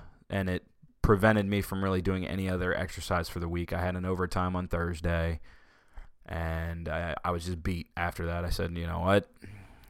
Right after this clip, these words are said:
It's, it's one of those weeks. You can't do it every week, and you can't be down on yourself. You can't really, like, you can't really be mad and, and grind at yourself for not doing something when you're not really physically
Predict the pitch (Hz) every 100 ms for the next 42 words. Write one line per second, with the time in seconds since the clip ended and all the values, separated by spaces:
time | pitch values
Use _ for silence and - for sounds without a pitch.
0 | - - 85 - - 98 107 110 127 139
1 | - - 156 151 139 110 98 98 101 104
2 | 98 117 113 107 - _ _ - 92 120
3 | 104 110 110 113 113 110 - 113 113 -
4 | 101 - 113 - 101 95 90 85 - -
5 | _ - - - _ - - - - 107
6 | - 123 107 104 101 95 92 95 98 95
7 | 92 67 92 87 87 85 98 98 95 92
8 | 92 - - 95 92 - 90 92 92 -
9 | 92 98 98 101 98 104 101 101 98 87
10 | 87 90 98 101 98 92 - - 104 98
11 | - 101 98 95 92 95